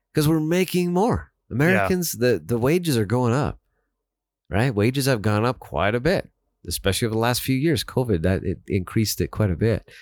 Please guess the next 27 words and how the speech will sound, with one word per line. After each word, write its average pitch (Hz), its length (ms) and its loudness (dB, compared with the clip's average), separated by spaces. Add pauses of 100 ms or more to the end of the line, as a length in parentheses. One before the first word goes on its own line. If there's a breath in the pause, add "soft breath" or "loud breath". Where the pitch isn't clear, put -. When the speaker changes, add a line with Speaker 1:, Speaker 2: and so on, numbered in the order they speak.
(580 loud breath)
Speaker 1:
So 120 240 0
it's - 200 -4
not 160 160 0
a 139 40 0
wage 135 280 0
thing. 170 240 -2 (880)
It's, - 180 -4
it's 107 220 -2
not 120 300 0
that 139 160 0
we're 127 80 2
not 127 160 0
making 131 220 0
enough 107 100 0
money. 110 340 0
We're 107 100 -2
making 120 340 -2
way 127 280 2
more 131 220 0
money 131 260 -2
now 120 240 0
than 127 120 0
we 120 100 0
did 117 160 -4
then. 104 360 0 (880)
Speaker 2:
Well, 165 120 0
let's, 208 340 0